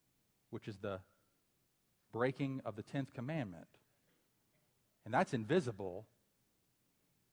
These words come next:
and it's the one the man's guilty of breaking. And so the young man replies confidently, "Well, all these I've kept." Moralistic obedience. I've done it.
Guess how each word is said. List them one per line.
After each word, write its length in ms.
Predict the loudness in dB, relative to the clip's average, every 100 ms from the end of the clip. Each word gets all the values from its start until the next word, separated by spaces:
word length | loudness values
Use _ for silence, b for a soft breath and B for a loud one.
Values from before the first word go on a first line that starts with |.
| _ _
and 120 | -4 -2
it's 80 |
the 100 | -2
one 220 | 0 2 2
the 40 |
man's 280 | 0 0 0
guilty 320 | -2 -2 -4
of 100 | -4
breaking. 460 | -4 -4 -8 -18 -20 _ _ _ _ _ _ _ _ _ _ _ _ _ _ _ _ -4
And 140 | 4
so 180 | 6 6
the 80 | 6
young 220 | 4 4
man 180 | 2 2
replies 380 | 4 4 4
confidently, 460 | 4 2 4 -4 -2
"Well, 140 | 4
all 220 | 10 10 10
these 220 | 8 10
I've 200 | 10 10
kept." 520 | 12 12 10 2 -20 -20 _ _ _ _ _ _ -4
Moralistic 680 | 4 8 8 6 6 2 4
obedience. 840 | 6 8 6 2 0 -8 -16 -16 _ _ _ _ -4
I've 140 | -2 8
done 220 | 8 8
it. 280 | 4 -4